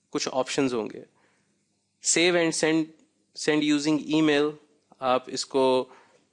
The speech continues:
ईमेल के through भेजना चाहते हैं as an attachment, अगर आपकी कंप्यूटर के ऊपर Microsoft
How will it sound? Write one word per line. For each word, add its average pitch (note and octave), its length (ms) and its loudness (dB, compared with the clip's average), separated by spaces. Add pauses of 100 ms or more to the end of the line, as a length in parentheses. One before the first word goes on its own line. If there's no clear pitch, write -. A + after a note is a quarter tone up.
(260)
ईमेल D3+ 380 2
के D3+ 180 -2
through D#3 240 -6
भेजना C#3 260 -2
चाहते C#3 280 0
हैं C3+ 140 2
as B2+ 80 -4
an C3 160 0
attachment, C3 480 -2
अगर B2+ 200 0
आपकी B2 680 -2 (760)
कंप्यूटर C3+ 400 -2
के C3+ 100 -2
ऊपर C3 460 0 (920)
Microsoft C3 560 0